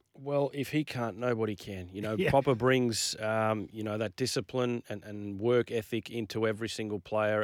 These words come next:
Speaker 1: And if you're not doing it, you won't play. It's that simple. So I think Arzani needs a big season. It's been a number of years now, uh, where he's sort of just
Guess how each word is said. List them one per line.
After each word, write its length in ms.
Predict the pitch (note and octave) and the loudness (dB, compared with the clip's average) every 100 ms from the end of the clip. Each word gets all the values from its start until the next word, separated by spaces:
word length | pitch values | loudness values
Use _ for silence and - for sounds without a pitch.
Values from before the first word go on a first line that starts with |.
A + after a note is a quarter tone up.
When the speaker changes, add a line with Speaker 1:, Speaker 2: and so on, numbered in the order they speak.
| - | -2
Speaker 1:
And 120 | G#2+ | -4
if 200 | G#2 - | -6 -4
you're 80 | G#2+ | -4
not 260 | A2 A#2+ - _ | 0 0 0 _
doing 280 | - G#2+ G#2+ | -6 -4 -4
it, 120 | G#2+ | -4
you 120 | G2+ | -6
won't 240 | G2+ G2 F2+ | -6 -8 -10
play. 180 | G2 F2+ | -10 -10
It's 120 | F2 | -8
that 120 | G2 | -8
simple. 360 | - F#2+ E2+ E2 | -8 -10 -12 -10
So 260 | - G#2 | -2 0
I 80 | G#2 | 2
think 180 | B2+ B2+ | 0 2
Arzani 540 | A#2+ A2+ A#2 A#2 A#2 | 2 2 4 4 4
needs 400 | A2 A#2 B2 A2+ | 2 2 2 0
a 20 | |
big 180 | G2+ A2 | -2 -2
season. 360 | - A#2 A2 A#2 | -2 -2 -2 -4
It's 100 | G#2+ | -8
been 160 | G#2 | -6
a 60 | G2+ | -4
number 340 | G#2 A2+ A2 | -2 -2 0
of 100 | G#2+ | -2
years 320 | G#2 A2 G#2+ G2+ | -2 -2 -2 -2
now, 420 | G#2+ G#2+ G#2+ G2+ - | -2 0 0 -4 -8
uh, 220 | F#2+ F#2+ | -6 -4
where 260 | F#2+ G2 G2+ | -6 -6 -8
he's 100 | F#2 | -8
sort 200 | G#2+ G2+ | -6 -6
of 80 | |
just 280 | F#2+ G2 - | -4 -6 -6